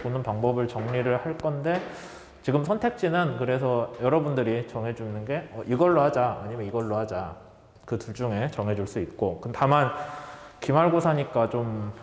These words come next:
아, 문제 수를 늘려야 되나? 음, 뭐 그럴 수도 있겠죠. 그 다음에 실습을 넣자 말자도 여러분들이 그냥 의견 받아서 할게요. 왜냐면은 뭐 그냥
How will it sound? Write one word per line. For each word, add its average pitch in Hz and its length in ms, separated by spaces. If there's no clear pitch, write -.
아, 90 160
문제 117 280
수를 165 380
늘려야 101 320
되나? 104 260
음, - 400
뭐 95 180
그럴 110 180
수도 110 200
있겠죠. 120 500
그 117 80
다음에 113 440
실습을 190 720
넣자 120 360
말자도 117 720
여러분들이 120 960
그냥 131 260
의견 147 300
받아서 143 340
할게요. 139 480
왜냐면은 113 600
뭐 104 240
그냥 110 360